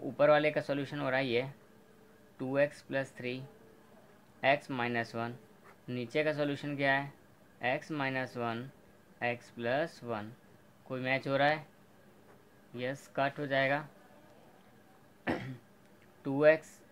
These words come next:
plus three and x plus one, ये हमारा क्या है?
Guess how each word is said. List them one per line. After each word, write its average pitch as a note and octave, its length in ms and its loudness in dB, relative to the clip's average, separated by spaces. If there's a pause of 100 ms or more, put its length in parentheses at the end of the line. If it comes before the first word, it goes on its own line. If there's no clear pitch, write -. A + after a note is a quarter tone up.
(120)
plus D3 360 0
three D3+ 200 -4 (960)
and C3 200 -2
x C3 240 -2
plus C3+ 320 -2
one, B2 160 -2
ये A#2 120 -2
हमारा A#2+ 340 0
क्या B2+ 200 0
है? D3 100 -6